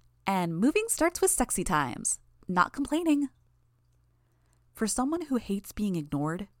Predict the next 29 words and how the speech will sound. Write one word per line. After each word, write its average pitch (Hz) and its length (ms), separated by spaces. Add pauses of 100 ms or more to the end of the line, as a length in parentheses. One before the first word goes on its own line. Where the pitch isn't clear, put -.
she - 180
seems 240 240
to - 100
demand 170 420
it - 100
from 151 180
others, 156 460
I 135 80
thought. 135 340 (1200)
"Sit - 240
in 269 80
the 269 80
corner 208 340
near 185 180
where 170 100
the 165 100
spiky 180 380
scaled 160 360
guy 147 180
is 139 220
now. 127 300 (560)
Tell 190 180
him 220 180
to 220 80
come 185 200
here. 151 380 (340)
If 156 120
anyone 220 300
comes, 208 520